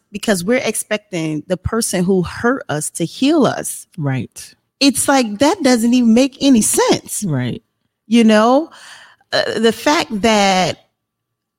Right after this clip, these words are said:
Speaker 1: we all have trauma, like, when you come into relationships, whether they're friendships, platonic, husband, wife, parent, child, we come to it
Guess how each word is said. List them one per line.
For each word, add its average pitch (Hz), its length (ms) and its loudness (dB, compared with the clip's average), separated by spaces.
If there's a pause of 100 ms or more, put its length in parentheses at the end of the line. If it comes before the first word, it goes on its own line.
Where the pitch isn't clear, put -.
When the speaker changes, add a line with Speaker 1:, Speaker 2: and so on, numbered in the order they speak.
(300)
Speaker 1:
we 247 300 2
all 214 260 4
have 185 260 0
trauma, 151 400 2
like, 156 200 0
when 170 120 4
you 202 100 2
come 247 220 0
into 202 200 -2
relationships, 175 640 -2
whether 151 240 -2
they're 101 180 -6
friendships, 240 720 0
platonic, 208 840 -2
husband, 160 500 -4
wife, 214 440 0 (120)
parent, 170 340 -2
child, 214 560 0 (560)
we 214 220 2
come 254 440 2
to 180 280 0
it 151 380 2